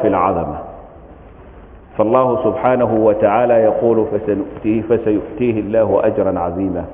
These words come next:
فسيؤتيه أجرا عظيما، سيؤتيه الله أجرا عظيما على وفائه بالعهد".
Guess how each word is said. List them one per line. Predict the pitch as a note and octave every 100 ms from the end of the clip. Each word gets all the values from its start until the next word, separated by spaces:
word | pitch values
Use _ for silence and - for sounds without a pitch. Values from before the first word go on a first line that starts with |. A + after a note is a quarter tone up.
| - -
فسيؤتيه | - F#2 F2+ - A2 G2+ A2
أجرا | G#2+ G2 F2
عظيما، | E2 E2+ F2 D2 C2 - - - - - - - - - - - - - - -
سيؤتيه | A2+ F#2+ - D3+ D#3+ D3+
الله | C3+ E3 D#3+ D3 -
أجرا | E3+ E3+ C#3 B2+ A#2+
عظيما | A#2 A#2 D3+ C#3 A#2 A#2
على | A2+ G#2+
وفائه | G#2+ G#2+ A#2+ A2 G2+ G2
بالعهد". | F2 E2 -